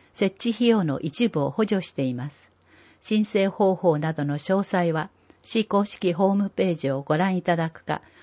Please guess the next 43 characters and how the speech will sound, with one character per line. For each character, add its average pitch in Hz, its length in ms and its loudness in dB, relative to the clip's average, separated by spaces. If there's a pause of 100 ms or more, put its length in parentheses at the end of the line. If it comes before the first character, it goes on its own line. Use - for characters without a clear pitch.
(140)
お 160 100 2
問 214 240 2
い 214 60 4
合 202 60 2
わ 196 120 0
せ 190 140 -4
く 180 120 -6
だ 170 140 -2
さ 156 200 -4
い。 - 100 -12 (720)
新 226 300 0
築 - 280 -2
で 185 140 0
の 156 200 -4 (320)
設 185 260 -2 (160)
置 220 40 4
に 208 140 0
対 190 260 -4
す 180 160 -8
る 165 80 -4
補 196 160 -4
助 160 120 -2
は 139 240 -4
行 190 200 0
っ 220 180 2
て - 180 -2
い 185 100 0
ま 202 140 -2
せ 208 160 0
ん 185 100 0
の 143 140 -2
で、 139 200 -6 (300)
ご 156 100 0
了 196 220 0
承 185 220 -2
く 180 120 -6
だ 165 140 -4
さ 160 200 -6
い。 - 120 -10 (680)
対 190 180 0
象、 175 420 0 (680)
次 202 300 -2
の 165 240 -2